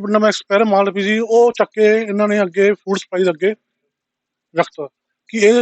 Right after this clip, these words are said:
ਇਹਨਾਂ ਦੇ ਸੈਂਪਲ ਭਰਾਈ ਜਾਣ। ਜੋ ਉਹ ਸੈਂ-, ਉਹ ਜਿਹੜੇ, ਉਹ ਆਪਣੇ ਸਮਾਨ ਸੀ, ਉਹ ਮੈਂ ਡਿ-, ਡਿਸਪਲੇ ਕੋਈ ਨਹੀਂ ਕੀਤੇ ਹੋਏ ਸੀ।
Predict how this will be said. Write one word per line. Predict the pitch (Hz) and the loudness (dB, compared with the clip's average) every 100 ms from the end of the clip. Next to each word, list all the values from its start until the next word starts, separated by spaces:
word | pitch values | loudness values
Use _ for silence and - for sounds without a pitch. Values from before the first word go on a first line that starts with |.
| 226 226 | 0 -2
ਇਹਨਾਂ | 220 208 | -2 0
ਦੇ | 233 | 0
ਸੈਂਪਲ | 220 196 208 | 0 -2 0
ਭਰਾਈ | 214 180 | 0 -2
ਜਾਣ। | 156 139 - _ _ _ _ _ _ _ | -2 -10 -16 _ _ _ _ _ _ _
ਜੋ | 180 | 2
ਉਹ | 226 226 247 | 4 4 2
ਸੈਂ-, | - 220 | 0 -4
ਉਹ | 214 208 | -4 -2
ਜਿਹੜੇ, | 202 | 2
ਉਹ | 226 226 | 4 2
ਆਪਣੇ | 226 226 226 214 | -2 -2 -2 -2
ਸਮਾਨ | - 180 185 | -4 0 0
ਸੀ, | 180 208 | 0 -2
ਉਹ | 226 220 | 0 0
ਮੈਂ | 226 | 0
ਡਿ-, | 196 175 170 185 | -4 -8 -16 -12
ਡਿਸਪਲੇ | 170 - 202 214 | -8 -6 -2 -2
ਕੋਈ | 214 240 | 2 0
ਨਹੀਂ | 190 | 0
ਕੀਤੇ | 180 170 | -4 -4
ਹੋਏ | 156 | -6
ਸੀ। | - | -8